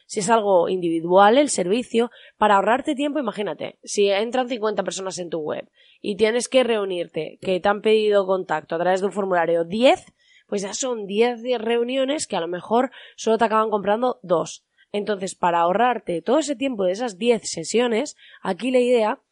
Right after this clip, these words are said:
es que a lo mejor haces un vídeo explicando qué es lo que van a aprender contigo, cómo les puedo aportar, etcétera, etcétera, y luego,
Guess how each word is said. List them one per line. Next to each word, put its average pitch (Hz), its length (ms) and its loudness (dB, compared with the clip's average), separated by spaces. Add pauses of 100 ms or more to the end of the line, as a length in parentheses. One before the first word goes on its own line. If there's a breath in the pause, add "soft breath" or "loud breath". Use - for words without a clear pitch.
(180)
es - 140 -6
que 226 100 -2
a 208 40 4
lo 202 80 0
mejor 190 280 -4
haces 170 360 -10
un 185 120 -6
vídeo 190 320 0
explicando 165 760 0 (280 soft breath)
qué - 80 -4
es 175 100 -4
lo 180 80 2
que 165 80 -2
van 170 140 2
a - 20 -2
aprender 180 340 0
contigo, 214 560 0
cómo 165 160 -4
les 165 120 -6
puedo 170 160 0
aportar, 196 560 0
etcétera, 180 400 -2
etcétera, 269 500 0 (320 loud breath)
y 262 140 0
luego, 254 440 8